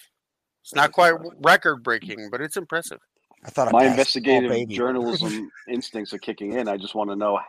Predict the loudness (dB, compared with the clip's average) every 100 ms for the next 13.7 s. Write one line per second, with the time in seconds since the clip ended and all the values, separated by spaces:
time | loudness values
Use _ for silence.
0 | -2 0 0 -2 -10 -12 -10 -10 -12 -18
1 | -12 -10 -10 -14 -20 -18 -8 -4 -4 -2
2 | -2 -2 -12 -4 2 2 0 -6 _ _
3 | _ _ -8 0 6 6 6 4 4 6
4 | 4 4 2 2 0 2 4 2 0 0
5 | 0 -4 -2 0 2 2 0 0 -2 -2
6 | -4 -2 -4 -2 -4 -4 -8 -8 -6 -4
7 | -4 -4 -6 -8 -8 -8 -12 -6 -4 -2
8 | -2 -4 -10 -14 -14 -12 -10 -10 -10 -8
9 | -8 -8 -10 -8 -8 -8 -18 _ _ _
10 | _ _ _ _ _ -18 -16 -18 -20 _
11 | _ _ 8 8 8 10 10 8 4 6
12 | 6 6 4 2 2 4 6 6 4 0
13 | 0 -4 4 8 8 6 0